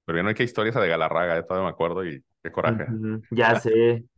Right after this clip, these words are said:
Speaker 2: Y ya para cerrar, ahora sí, esta sí, no se me va. Hazme una o dos preguntas, lo que tú quieras, te lo voy a contestar, pero si un invitado anterior ya me hizo esa pregunta, vas a tener que elegir una diferente.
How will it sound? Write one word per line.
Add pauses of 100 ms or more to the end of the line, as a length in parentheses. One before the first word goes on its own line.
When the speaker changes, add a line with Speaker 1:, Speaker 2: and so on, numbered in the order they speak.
(100)
Speaker 2:
Y
ya
para
cerrar,
ahora
sí,
esta
sí,
no
se
me
va. (460)
Hazme
una
o
dos
preguntas,
lo
que
tú
quieras,
te
lo
voy
a
contestar,
pero
si
un
invitado
anterior
ya
me
hizo
esa
pregunta,
vas
a
tener
que
elegir
una
diferente.